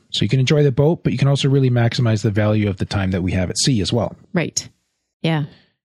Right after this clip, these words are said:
Speaker 1: And we really designed this so that it's about positive transformation.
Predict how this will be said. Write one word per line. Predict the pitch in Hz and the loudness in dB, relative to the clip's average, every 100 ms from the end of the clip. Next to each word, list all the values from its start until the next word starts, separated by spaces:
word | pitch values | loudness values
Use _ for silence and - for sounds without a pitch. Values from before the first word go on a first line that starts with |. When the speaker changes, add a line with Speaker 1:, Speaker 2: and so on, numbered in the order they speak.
| - | -2
Speaker 1:
And | 131 123 127 | 2 2 4
we | 131 | 4
really | 131 165 185 | 4 4 2
designed | 170 165 165 | 2 2 2
this | 165 | 2
so | - 160 | 2 2
that | 147 | 2
it's | 143 147 | 2 2
about | 131 135 | 0 0
positive | - 139 139 135 117 | 0 2 2 0 0
transformation. | - 120 104 98 82 80 - 90 | -2 0 -2 -2 -2 -2 -4 -6